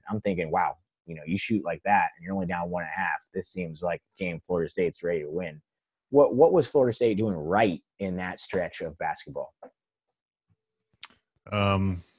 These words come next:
Speaker 1: Besides
Speaker 2: let's
Speaker 1: making
Speaker 2: see.
Speaker 1: shots.
Speaker 2: <laughs> Yeah, all right. So this, this is the, the twenty-one eleven? Is that what, is that what you, not the eleven two? That we're
Speaker 1: Uh,
Speaker 2: talking
Speaker 1: yeah.
Speaker 2: about?
Speaker 1: Yeah, it was
Speaker 2: Yeah, yeah, yeah. So
Speaker 1: twenty-one eleven,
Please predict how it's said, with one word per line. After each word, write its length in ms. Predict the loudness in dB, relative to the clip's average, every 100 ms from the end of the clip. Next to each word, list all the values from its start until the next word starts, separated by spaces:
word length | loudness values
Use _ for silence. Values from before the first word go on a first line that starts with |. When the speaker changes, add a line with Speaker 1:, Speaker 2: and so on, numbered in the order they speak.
| _ -4
Speaker 1:
Besides 420 | 0 6 6 6
Speaker 2:
let's 160 | 4 4
Speaker 1:
making 140 | 2
Speaker 2:
see. 40 | 2
Speaker 1:
shots. 380 | 0 -2 -12 -14 -10
Speaker 2:
<laughs> 220 | -8 -2 2
Yeah, 280 | 2 2 0
all 220 | 0 0
right. 240 | -2 -4 -6 -18 -16
So 140 | 6 10
this, 220 | 10 8
this 260 | 6 6 6
is 280 | 4 2
the, 280 | 0 2 2 0
the 100 | -6
twenty-one 420 | 0 4 6 6 4
eleven? 420 | 4 4 2 0
Is 60 | -2
that 120 | -2
what, 160 | -2 -6
is 100 | -4
that 120 | -4
what 200 | -4 -6
you, 200 | -8 -8 -4
not 220 | -4 -2
the 80 | -2
eleven 340 | -2 -2 -4
two? 320 | -2 -2 -2 -8 _ _ _ _ _ _ _ 10
That 60 |
we're 0 |
Speaker 1:
Uh, 280 | 12 12 12
Speaker 2:
talking 200 | 12 10
Speaker 1:
yeah. 140 | 10
Speaker 2:
about? 200 | 8 4 -2 -6
Speaker 1:
Yeah, 220 | 8 10 10
it 40 |
was 140 | 10
Speaker 2:
Yeah, 60 | 8
yeah, 20 |
yeah. 60 | 8
So 20 |
Speaker 1:
twenty-one 420 | 8 8 8 10
eleven, 420 | 10 10 8 4